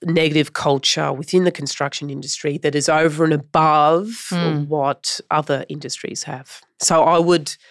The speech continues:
Speaker 1: want that shift and money s-, well spent
Speaker 2: Mm.
Speaker 1: elsewhere.
Speaker 2: And what are your thoughts around, so making that shift, and,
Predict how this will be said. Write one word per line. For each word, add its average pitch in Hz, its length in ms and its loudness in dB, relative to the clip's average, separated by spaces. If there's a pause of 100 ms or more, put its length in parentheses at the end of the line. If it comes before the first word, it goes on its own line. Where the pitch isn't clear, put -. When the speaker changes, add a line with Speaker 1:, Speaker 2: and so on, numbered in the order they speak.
(180)
Speaker 1:
want 175 320 0
that 165 200 -2
shift - 520 -2
and 147 140 -4
money 156 280 -2
s-, - 380 -4
well 160 300 0
spent - 760 -4 (240)
Speaker 2:
Mm. 165 220 -2
Speaker 1:
elsewhere. 143 480 -6 (200)
Speaker 2:
And 208 200 0
what 220 160 4
are 330 60 0
your 370 200 4
thoughts 165 440 0
around, 147 420 0
so 170 140 -2
making 160 560 -2
that 147 180 -2
shift, 147 320 -2
and, 156 120 -2